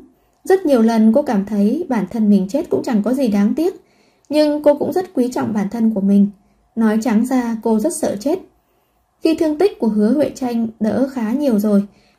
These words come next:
má mì gọi điện đến hối cô quay lại làm việc. Cô nhìn tờ lịch, một tháng mới lại bắt đầu. Điều đó có nghĩa là cô lại phải lo lắng về phí rượu nước. Hứa Huệ Tranh mặc áo lông thật dày,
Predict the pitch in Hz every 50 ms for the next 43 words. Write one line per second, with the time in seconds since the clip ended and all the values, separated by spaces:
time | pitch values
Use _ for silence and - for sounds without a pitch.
0 | _ - 226 214 220 254 277 277 247 214 220 220 202 208 220 202 202 202 208 208
1 | 202 214 226 226 220 233 - 277 254 247 254 220 208 208 190 - 196 196 180 185
2 | 196 202 190 190 - _ _ _ _ _ _ _ _ _ _ _ _ _ _ _
3 | - 247 240 226 220 214 208 190 185 208 196 190 196 196 196 - _ _ _ _
4 | _ _ _ _ _ _ _ _ _ 233 226 220 202 208 214 208 208 214 220 226
5 | 214 208 226 277 277 - 214 262 262 - 233 208 196 190 196 - _ _ _ _
6 | _ _ _ _ 262 254 226 233 233 247 254 285 294 277 - 311 311 294 233 220
7 | 214 220 - _ _ _ _ _ _ - 254 240 233 226 202 202 208 214 196 196
8 | 208 220 220 220 208 202 208 247 285 294 - 254 220 196 190 - - 214 202 226
9 | - 277 - - 202 240 311 359 - - _ _ _ _ _ _ _ _ _ _
10 | _ _ _ _ _ _ _ _ _ _ _ _ _ _ _ _ _ _ _ _
11 | _ _ _ _ _ _ _ _ _ - 254 214 214 262 302 - - - 262 240
12 | 233 220 220 226 214 202 202 - 202 208 240 262 269 262 254 247 208 208 - 220
13 | 208 202 196 190 202